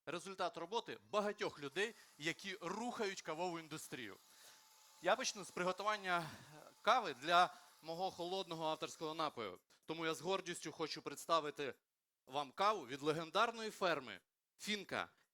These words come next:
Ель Параїзо, що знаходиться в Колумбії, в регіоні Каука,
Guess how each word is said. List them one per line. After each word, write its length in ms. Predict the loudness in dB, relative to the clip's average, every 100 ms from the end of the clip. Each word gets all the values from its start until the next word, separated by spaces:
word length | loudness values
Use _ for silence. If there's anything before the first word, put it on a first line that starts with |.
| 0
Ель 160 | 2 2
Параїзо, 640 | 2 4 2 0 -6 -8
що 180 | -6 -8
знаходиться 760 | -8 -4 -2 -2 -2 2 0 0 _ _ _ _ _ _ _ _
в 80 | -4
Колумбії, 600 | 2 4 2 -2 -4 -4 -8
в 120 | -6
регіоні 580 | -6 -4 -4 -2 -4 0
Каука, 560 | 8 10 10 6 -2